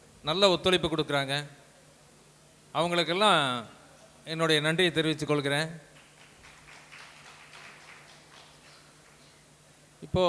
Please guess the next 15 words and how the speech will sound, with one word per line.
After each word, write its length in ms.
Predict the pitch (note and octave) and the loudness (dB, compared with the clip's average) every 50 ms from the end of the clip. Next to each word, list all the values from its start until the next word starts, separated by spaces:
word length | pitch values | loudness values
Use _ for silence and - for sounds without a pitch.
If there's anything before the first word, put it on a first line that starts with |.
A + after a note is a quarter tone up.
| E3 D#3+ | 2 2
ஒரு 120 | D#3 D3 C#3+ D3+ E3+ | 0 0 0 0 0
ஐந்து 240 | G3+ G#3 G3+ G3+ F#3+ | 0 0 0 0 2
நிமிடம் 480 | G3+ G3 G#3 G#3 G#3 G3+ F#3+ F3 D#3 - F3 | 2 4 6 6 6 6 6 4 2 0 2
தலைப்பு 240 | F3+ G3 F#3+ F3 F#3+ | 4 4 4 2 2
கொடுத்துருக்காங்க. 540 | E3+ E3 D#3 D#3 D3+ C#3 D3+ D3+ D3+ D3 D3 E3 E3 - - - - - - - - - - - - - - - - - - - - - - - B4+ B4+ - - - - - - - - - - - - - - - - - - - - - - - - - - - - - - - - - - - - - - - - - - - - - - C#3+ | 0 0 -2 -2 -2 0 0 0 0 -2 -6 -8 -10 -14 -20 -20 -20 -20 -20 -20 -20 -20 -20 -20 -20 -20 -20 -20 -20 -20 -20 -20 -20 -20 -20 -20 -20 -20 -20 -20 -20 -20 -20 -20 -20 -20 -20 -20 -20 -20 -20 -20 -20 -20 -20 -20 -20 -20 -20 -20 -20 -20 -20 -20 -20 -20 -20 -20 -20 -20 -20 -20 -20 -20 -20 -20 -20 -20 -20 -20 -20 -20 -20 -10 -4
நாங்கள்லாம் 460 | E3 E3 E3 E3 F3+ F#3+ F3+ E3+ E3 F#3 | -4 -4 -2 0 2 6 8 8 10 10
ஆரம்ப 220 | G3 G3 G3 G3 G3 F3 | 8 8 8 8 8 8
காலத்துல 360 | F3+ F3 E3+ D3 F3 F3 F#3 F3+ E3+ D#3+ D3+ C#3+ C3+ C3+ C#3 C3 - - - - - - - - - - - - - - - - | 8 6 4 2 4 4 6 8 8 6 6 2 0 -4 -10 -14 -18 -18 -18 -18 -18 -18 -20 -20 -20 -20 -20 -20 -20 -20 -18 -12
அண்ணா 200 | D3+ E3 E3+ F3 E3 D#3 D#3+ | -10 -2 0 0 0 2 2
மணி 140 | F3+ G#3 A3 G#3+ | 2 4 4 4
என்ன 120 | G3+ G#3 G3+ E3+ | 6 4 4 6
பேச்சை 220 | F#3+ G3 F#3 F3+ F3+ | 4 4 4 4 4
கேட்டு 180 | F3 F3+ E3 E3+ E3 F#3+ | 4 4 2 2 4 4
தான் 180 | F#3+ F#3+ F3+ E3+ D#3 C#3 C3 B2 B2 - - - - - - - - - | 6 6 6 4 4 2 0 -4 -8 -14 -20 -20 -20 -20 -20 -20 -12 -4
நிறைய 260 | D3 D#3+ E3+ F#3 F#3 | -2 2 2 2 4